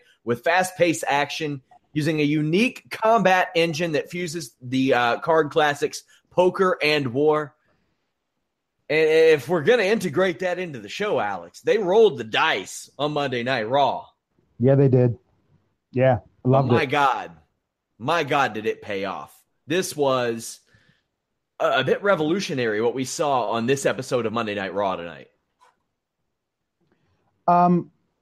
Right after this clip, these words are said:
Speaker 2: I'm trying to wonder, like, it's a weird thing to, like, think of, like,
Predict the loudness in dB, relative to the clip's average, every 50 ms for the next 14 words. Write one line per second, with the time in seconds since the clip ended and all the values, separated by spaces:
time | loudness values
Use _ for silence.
0 | _ 0 2 2 2 0 0 0 0 0 0 0 0 2 2 4 4 6 6 6
1 | 4 4 2 2 2 2 2 2 2 4 4 4 2 0 -8 -18 _ _ _ _
2 | _ _ _ _ 0 2 4 4 4 6 6 6 6 6 4 4 4 4 4 4
3 | 4 4 4 2 2 2 2 2 2 4 4 4 4 4 4 2 0 -6